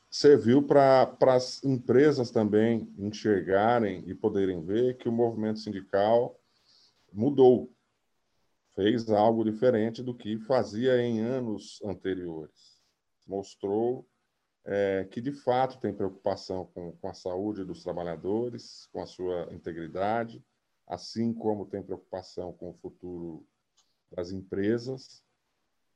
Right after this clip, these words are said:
mas, infelizmente, é, não foi possível. E esse ano, é, da forma com que está começando, é, em poucos dias, talvez a gente tenha que voltar a discutir a manutenção dos empregos,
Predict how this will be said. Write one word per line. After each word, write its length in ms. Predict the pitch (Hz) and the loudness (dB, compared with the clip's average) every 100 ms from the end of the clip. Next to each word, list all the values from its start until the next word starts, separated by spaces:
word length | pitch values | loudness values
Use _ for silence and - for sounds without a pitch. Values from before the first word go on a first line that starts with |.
| _ | _
mas, 280 | 107 104 104 | -4 -4 -4
infelizmente, 840 | 107 113 107 98 110 110 117 117 - _ _ _ _ - | -6 -6 -4 -2 -4 -6 -8 -8 -12 _ _ _ _ -2
é, 220 | 113 113 | 2 2
não 160 | 131 | 0
foi 180 | 127 127 | -2 -4
possível. 560 | 127 143 - 95 82 101 | -4 -8 -6 -8 -6 -4
E 100 | 143 | -2
esse 300 | 156 - 147 | -2 0 4
ano, 580 | 117 143 160 117 92 - _ _ _ _ _ | 6 6 4 0 -2 -8 _ _ _ _ _
é, 920 | - 98 98 95 92 90 87 82 76 - _ _ _ _ | 0 4 6 4 4 2 0 -2 -6 -12 _ _ _ _
da 140 | - 107 | 0 0
forma 400 | - 117 127 113 | 4 6 6 4
com 160 | 104 | 0
que 80 | 98 | -6
está 200 | 95 98 | -4 -4
começando, 800 | 95 90 90 - 113 135 117 80 - _ _ _ _ _ _ - | -2 -4 -4 0 2 2 -2 -6 -14 _ _ _ _ _ _ -4
é, 320 | 98 101 101 | 2 4 4
em 120 | 107 127 | 4 2
poucos 520 | - - 170 165 110 | 6 6 6 0 -4
dias, 320 | 101 120 135 | 0 2 2
talvez 320 | 135 117 123 | 2 2 2
a 60 | 123 | 0
gente 320 | 123 127 - | -2 -6 -8
tenha 300 | - 127 135 | -2 0 0
que 100 | 117 | -2
voltar 440 | 107 101 95 107 | -2 -2 0 -2
a 40 | 117 | -2
discutir 640 | 113 - 107 - 110 117 | -4 -8 -10 -6 -6 -2
a 60 | 117 | -2
manutenção 640 | 113 113 113 110 110 120 123 | -2 -6 -8 -12 -8 -8 -8
dos 200 | 117 110 | -10 -12
empregos, 720 | 98 90 82 71 _ _ | -10 -8 -8 -12 _ _